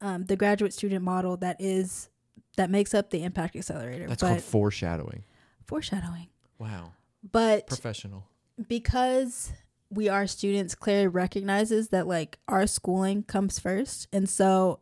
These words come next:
Speaker 1: if our hours need to be flexible, then they need to be flexible. Um, she literally yells at us if we, like, have something that's
Speaker 2: <laughs>
Speaker 1: like,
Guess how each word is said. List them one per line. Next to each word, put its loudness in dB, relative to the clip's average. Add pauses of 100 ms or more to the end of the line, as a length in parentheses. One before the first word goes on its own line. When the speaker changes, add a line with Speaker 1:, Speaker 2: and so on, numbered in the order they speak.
(120)
Speaker 1:
if -2
our 2
hours 2
need -2
to -8
be -2
flexible, -4
then -2
they -2
need -6
to -10
be -8
flexible. -16 (500)
Um, -4
she 2
literally 6
yells 0
at -4
us -6
if -6
we, -2
like, -6
have -6
something -4
that's -2 (460)
Speaker 2:
<laughs> -18
Speaker 1:
like, 0